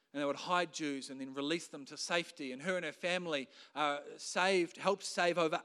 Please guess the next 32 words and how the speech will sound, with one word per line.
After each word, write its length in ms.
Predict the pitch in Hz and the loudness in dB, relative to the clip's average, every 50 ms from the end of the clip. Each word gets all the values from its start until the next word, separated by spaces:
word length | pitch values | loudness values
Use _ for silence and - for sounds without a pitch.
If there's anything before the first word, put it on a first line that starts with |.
| - | 2
eight 160 | 196 214 196 | 2 2 2
hundred 480 | - - - 220 202 180 - 190 175 170 | 0 -4 -4 -6 -6 -4 -4 -4 -4 -2
Jewish 360 | - 180 170 165 160 - - | 0 0 0 2 0 -2 -2
people 360 | - - 156 139 - 139 120 - _ _ _ _ _ _ _ _ _ _ _ _ _ _ _ _ _ _ _ _ _ - | -4 -8 -10 -10 -10 -14 -16 -16 _ _ _ _ _ _ _ _ _ _ _ _ _ _ _ _ _ _ _ _ _ -10
until 240 | 151 156 - 190 180 | -10 -2 0 2 6
their 300 | 170 170 165 160 156 151 | 8 10 10 10 8 6
arrest 440 | 151 160 175 175 - - - - | 4 2 2 2 0 -4 -4 -4
in 240 | 160 151 151 147 139 127 _ _ _ | -4 -4 -4 -8 -12 -16 _ _ _
February 560 | - 214 214 175 - 185 196 190 185 185 185 | 2 2 2 2 2 2 2 4 4 4 4
of 140 | 175 160 135 | 4 2 2
nineteen 460 | 156 160 160 170 170 - 190 175 165 | 0 0 0 0 0 -2 -4 -6 -6
forty-four. 680 | - - 180 156 156 156 160 151 - - 143 123 113 104 - - _ _ _ _ _ _ _ _ _ _ _ _ _ _ _ _ _ _ _ _ _ _ _ _ | -4 -2 0 0 2 0 0 -2 0 2 2 2 2 0 -6 -12 _ _ _ _ _ _ _ _ _ _ _ _ _ _ _ _ _ _ _ _ _ _ _ _
The 60 | - 147 | -10 -8
Gestapo 580 | - 165 156 - - 180 165 165 - 185 156 | -4 -4 -2 2 4 6 6 6 4 2 0
came 300 | 147 - 175 180 175 175 | 0 0 -2 -2 -2 -2
to 100 | - 185 | -4 -6
their 160 | 165 165 151 | -4 -2 -2
house 320 | 139 151 170 165 160 - - | -2 -2 -2 -2 -2 -4 -6
and 80 | 160 | -4
they 80 | 147 139 | -2 0
arrested 360 | 143 147 165 165 - - 147 | 0 0 -2 -6 -8 -10 -8
the 80 | 143 135 | -8 -8
whole 240 | - - 190 180 160 | -4 -2 -2 -2 -2
family 500 | - - 180 165 160 170 175 175 170 170 | 0 0 0 0 0 -2 -2 -4 -4 -4
along 260 | 151 147 156 165 170 | -2 -2 -2 -2 -2
with 100 | 160 139 | -4 -8
a 40 | 160 | -2
whole 180 | - 180 175 | 0 0 2
lot 120 | 165 160 151 | 2 2 2
of 80 | 139 | 2
other 160 | 156 147 151 | 0 0 0
people. 380 | 147 - 165 147 - - 123 123 | -4 -6 -8 -10 -8 -10 -12 -14